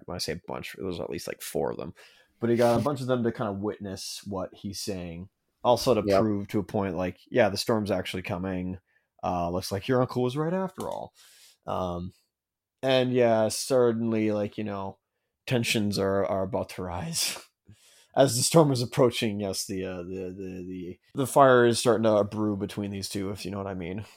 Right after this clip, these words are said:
Speaker 2: Yeah, Zuko refuses to tolerate
Speaker 1: Especially when it comes to respect.
Speaker 2: Yeah, tolerate any sort of insubordinance. It's my way or the highway. That old, uh,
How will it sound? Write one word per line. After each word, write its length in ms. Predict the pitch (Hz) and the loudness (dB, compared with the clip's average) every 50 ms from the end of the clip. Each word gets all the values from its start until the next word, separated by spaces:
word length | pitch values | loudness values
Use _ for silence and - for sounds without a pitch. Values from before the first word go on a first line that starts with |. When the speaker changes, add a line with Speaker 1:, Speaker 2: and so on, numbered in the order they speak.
| - - | -12 -6
Speaker 2:
Yeah, 120 | 90 95 | -4 -2
Zuko 420 | 98 98 - 110 107 - - 110 104 | -2 0 2 0 2 4 6 6 6
refuses 500 | 98 - - 113 107 101 107 101 95 - | 6 4 2 2 2 4 2 2 0 0
to 100 | - - - - | -6 -10 2 4
tolerate 440 | 104 98 98 95 92 90 92 87 | 6 6 6 6 4 4 2 2
Speaker 1:
Especially 420 | - - - 143 131 - - 131 120 | 0 2 4 4 4 6 6 6 6
when 140 | 113 113 110 | 6 6 4
it 80 | - | 2
comes 220 | - 120 107 - - | 2 0 0 0 0
to 80 | - | 0
respect. 640 | 104 95 90 - - - 95 90 - - - - - - - - - - - _ _ _ _ | 0 2 0 0 0 0 0 0 0 -2 -6 -8 -8 -10 -14 -18 -20 -20 -20 _ _ _ _
Speaker 2:
Yeah, 160 | - 87 87 | -4 -2 -2
tolerate 460 | - - - 104 104 101 98 92 - | -2 4 8 10 10 10 10 8 6
any 200 | - 104 110 107 | 4 2 2 2
sort 240 | 101 - - 101 95 | 2 2 4 4 4
of 60 | 92 | 4
insubordinance. 920 | 90 92 90 - - 87 - 82 80 80 82 80 78 76 76 - - - - - _ _ _ _ - - - - | 2 0 -2 -2 -4 0 0 2 2 2 0 -2 -4 -4 -4 -6 -6 -6 -8 -12 _ _ _ _ -20 -18 -16 -14
It's 180 | 107 - - - | -14 -10 -4 0
my 180 | 95 104 110 | 4 4 6
way 140 | 110 107 107 | 6 8 8
or 100 | 107 104 | 8 8
the 80 | 98 98 | 8 6
highway. 540 | 95 95 95 95 90 82 80 - 113 113 - _ | 6 4 4 4 4 4 4 2 0 -2 -4 _
That 180 | - 92 92 92 | 0 2 4 4
old, 280 | 87 87 87 78 - | 4 4 4 2 2
uh, 220 | 80 76 69 65 | 2 4 4 2